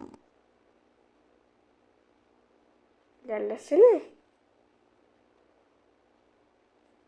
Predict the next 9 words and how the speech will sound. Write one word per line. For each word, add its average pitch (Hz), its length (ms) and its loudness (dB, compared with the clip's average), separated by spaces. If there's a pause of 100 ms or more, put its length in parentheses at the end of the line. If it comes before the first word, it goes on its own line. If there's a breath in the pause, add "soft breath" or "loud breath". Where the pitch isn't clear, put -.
(720)
Bakın. - 520 -6 (2000)
Bakın 247 480 -6
ne 240 360 4 (1400)
Kafa 277 360 -6
çarptı. 320 960 -4 (1300)
Bir - 160 -14
dördü 247 300 -4
bir 247 60 -8
tane. 302 540 -4